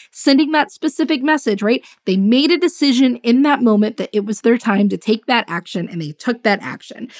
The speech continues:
So that's what we're talking about. We're talking about letting that worry of other people's opinions go,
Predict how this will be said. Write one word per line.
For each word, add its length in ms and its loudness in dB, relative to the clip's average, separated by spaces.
So 180 0
that's 520 0
what 120 -2
we're 120 0
talking 480 -2
about. 200 -4
We're 100 -6
talking 460 -2
about 380 2
letting 500 0
that 320 -2
worry 420 2
of 140 -4
other 240 0
people's 320 -4
opinions 560 -6
go, 380 -12